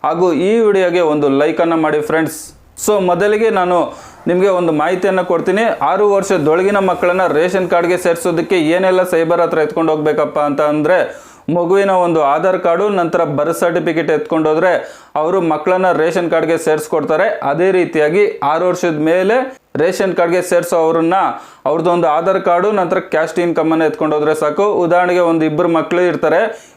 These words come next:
ಇಬ್ಬರು ಮಕ್ಕಳನ್ನ ರೇಷನ್ ಕಾರ್ಡ್‌ಗೆ ಸೇರಿಸ್ಬೇಕು ಅಂತ ಅಂದ್ರೆ ಇಬ್ಬರು ಮಕ್ಕಳದ್ದು ಆಧಾರ್ ಕಾರ್ಡು, ಇಬ್ಬರದು ಕ್ಯಾಸ್ಟ್ ಇನ್‌ಕಮ್ ಅನ್ನ ಎತ್ಕೊಂಡು ಹೋಗ್ಬೇಕಾಗುತ್ತೆ. ಒಂದ್ ವೇಳೆ ಇಬ್ಬರಲ್ಲಿ ಒಬ್ರದ್ದು ಇದ್ರೂ ಸಹ ನಡೆಯುತ್ತೆ, ಒಬ್ರದ್ದು ಇದ್ರೂ ಸಹ ಮಕ್ಕಳನ್ನ ರೇಷನ್ ಕಾರ್ಡ್‌ಗೆ, ಇಬ್ಬರು ಮಕ್ಕಳನ್ನು ಸಹ ರೇಷನ್ ಕಾರ್ಡ್‌ಗೆ ಸೇರಿಸ್ಕೋಬಹುದು.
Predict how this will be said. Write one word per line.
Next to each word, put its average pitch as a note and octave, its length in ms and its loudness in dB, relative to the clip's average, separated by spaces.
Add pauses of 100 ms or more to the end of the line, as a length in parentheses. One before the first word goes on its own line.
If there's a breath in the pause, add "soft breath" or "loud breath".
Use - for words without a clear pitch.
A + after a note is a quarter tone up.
ಇಬ್ಬರು E3 280 0
ಮಕ್ಕಳನ್ನ F#3 440 0
ರೇಷನ್ E3+ 380 0
ಕಾರ್ಡ್‌ಗೆ D#3+ 260 0
ಸೇರಿಸ್ಬೇಕು D3+ 500 -2
ಅಂತ D3 200 -2
ಅಂದ್ರೆ D#3 600 -2 (140)
ಇಬ್ಬರು E3 320 0
ಮಕ್ಕಳದ್ದು F#3 400 0
ಆಧಾರ್ F3 300 0
ಕಾರ್ಡು, F3+ 580 0 (120)
ಇಬ್ಬರದು F#3+ 380 0
ಕ್ಯಾಸ್ಟ್ E3 420 -2
ಇನ್‌ಕಮ್ E3 320 0
ಅನ್ನ E3 100 0
ಎತ್ಕೊಂಡು D#3 360 0
ಹೋಗ್ಬೇಕಾಗುತ್ತೆ. C#3+ 600 0
ಒಂದ್ E3+ 340 0
ವೇಳೆ F#3+ 240 4
ಇಬ್ಬರಲ್ಲಿ F#3 380 0
ಒಬ್ರದ್ದು E3+ 340 0
ಇದ್ರೂ F#3 220 2
ಸಹ F3 240 -2
ನಡೆಯುತ್ತೆ, D#3+ 840 -2 (180)
ಒಬ್ರದ್ದು F3 400 0
ಇದ್ರೂ G#3 200 2
ಸಹ G3+ 240 0
ಮಕ್ಕಳನ್ನ F#3+ 520 0
ರೇಷನ್ E3+ 340 0
ಕಾರ್ಡ್‌ಗೆ, D#3+ 280 0
ಇಬ್ಬರು E3 240 0
ಮಕ್ಕಳನ್ನು E3+ 400 0
ಸಹ E3+ 160 0
ರೇಷನ್ D#3 360 0
ಕಾರ್ಡ್‌ಗೆ D3+ 260 0
ಸೇರಿಸ್ಕೋಬಹುದು. D3+ 1080 -2